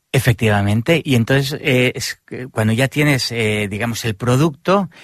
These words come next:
ya te vas a su casa y empiezas a cocinar, y ellos te van, y esta mujer,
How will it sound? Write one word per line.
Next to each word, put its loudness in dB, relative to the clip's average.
ya -6
te -6
vas -2
a -2
su -6
casa 0
y -6
empiezas -4
a -4
cocinar, -4
y -6
ellos -4
te -2
van, -2
y -4
esta 0
mujer, 0